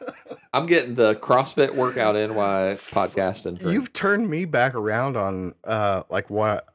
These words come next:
Speaker 1: I was thinking about this, 'cause I'd never really considered it before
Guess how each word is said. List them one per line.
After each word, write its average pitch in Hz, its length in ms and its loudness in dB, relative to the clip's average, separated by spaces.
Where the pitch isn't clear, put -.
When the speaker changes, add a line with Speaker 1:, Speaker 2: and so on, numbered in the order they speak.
Speaker 1:
I 120 200 4
was 320 240 0
thinking 92 500 -6
about 95 400 -6
this, 101 180 -8
'cause 135 200 -6
I'd 208 180 0
never 254 180 -2
really 123 480 -6
considered 151 600 -6
it 139 100 -6
before 90 640 -8